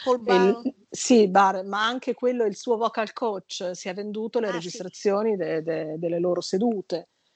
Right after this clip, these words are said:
Speaker 2: Quindi, mm,
Speaker 1: È stata
Speaker 2: la, la ca-,
Speaker 1: sfruttata,
Speaker 2: sì,
Speaker 1: insomma, per lei
Speaker 2: sì.
Speaker 1: pensava di sfruttare, però è-,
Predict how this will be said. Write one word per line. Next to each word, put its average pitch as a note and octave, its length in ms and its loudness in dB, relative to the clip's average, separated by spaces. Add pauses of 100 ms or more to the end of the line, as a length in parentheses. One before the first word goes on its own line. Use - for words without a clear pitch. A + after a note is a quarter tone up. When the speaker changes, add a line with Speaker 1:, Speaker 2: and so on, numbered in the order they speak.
(580)
Speaker 2:
Quindi, A3+ 540 4 (600)
mm, F#3 300 -6
Speaker 1:
È F3+ 80 -4
stata F#3 180 -2
Speaker 2:
la, F#3+ 120 6
la G3+ 160 8
ca-, G#3+ 180 4
Speaker 1:
sfruttata, G#3+ 540 -4
Speaker 2:
sì, G#3 220 -4
Speaker 1:
insomma, A3 440 -4
per C4 120 -12
lei D4+ 100 -2
Speaker 2:
sì. A#3 100 0
Speaker 1:
pensava B3 300 -4
di C4+ 100 -12
sfruttare, D#4 480 -6
però A3+ 200 -2
è-, B3 120 -2